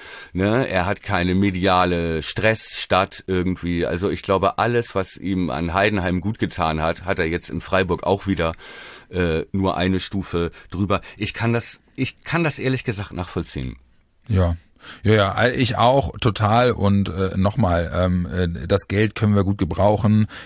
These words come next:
Speaker 2: dass wir jetzt nicht nach se-, gemäß seinem aktuellen Marktwert, äh, äh, bezahlt werden. Äh, das ist dann halt eben auch Teil der Gesamtgeschichte.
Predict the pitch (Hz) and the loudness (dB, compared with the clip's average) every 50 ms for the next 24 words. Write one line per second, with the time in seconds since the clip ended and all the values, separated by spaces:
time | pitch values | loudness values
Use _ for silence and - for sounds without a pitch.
0 | - - 101 95 - 98 98 98 - - 104 104 110 98 107 107 98 98 101 98 | -2 0 0 2 2 2 2 2 2 2 4 4 4 4 4 2 2 2 2 0
1 | 104 95 92 104 95 92 95 104 104 - 104 98 98 98 95 87 - 92 - - | 0 0 2 2 4 6 6 4 4 4 2 4 4 4 4 2 2 0 2 2
2 | 95 95 92 87 90 107 117 - 95 98 101 98 98 95 - - 101 98 101 87 | 4 4 4 6 4 4 2 2 2 4 4 4 4 2 0 0 0 0 0 0
3 | 87 92 92 85 90 92 85 85 95 - - - 92 90 98 101 95 101 98 98 | 0 -2 -2 -2 -2 -2 -2 -2 0 -2 0 0 2 2 2 2 2 2 2 4
4 | 98 98 98 95 95 92 - - 90 92 92 90 90 90 92 - 92 90 - 107 | 4 4 4 2 2 0 0 -2 -2 -2 -2 -2 -4 -6 -4 -4 -4 -2 -2 -4
5 | 98 - - 92 85 92 90 80 82 90 92 - - 104 117 110 - - - - | -2 -2 -2 0 0 0 -2 -2 -2 -4 -4 -2 2 2 2 2 0 -4 -10 -12
6 | - - - - - 110 110 110 110 107 104 95 107 98 98 98 107 110 - 107 | -16 -10 -6 0 2 4 4 6 4 4 4 4 4 4 4 4 2 2 2 2
7 | 104 - 104 98 - - 101 95 98 | 2 2 2 2 0 2 0 0 0